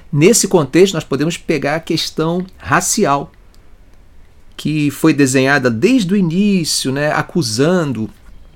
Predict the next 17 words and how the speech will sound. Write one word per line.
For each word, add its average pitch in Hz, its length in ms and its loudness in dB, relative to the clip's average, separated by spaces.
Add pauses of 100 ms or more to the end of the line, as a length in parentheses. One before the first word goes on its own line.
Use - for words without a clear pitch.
(340)
os 135 140 -2
ucranianos 143 800 2
de 131 80 0
darem 131 420 2
apoio 131 560 0
a 127 80 0
regimes 123 840 -4
fascistas, - 840 -4
a 123 80 -4
modelos 135 420 -4
fascistas - 800 -6
e 131 60 0
a 120 80 0
prática, 131 480 0
e 135 40 2
a 139 60 -2
grupos, 135 720 2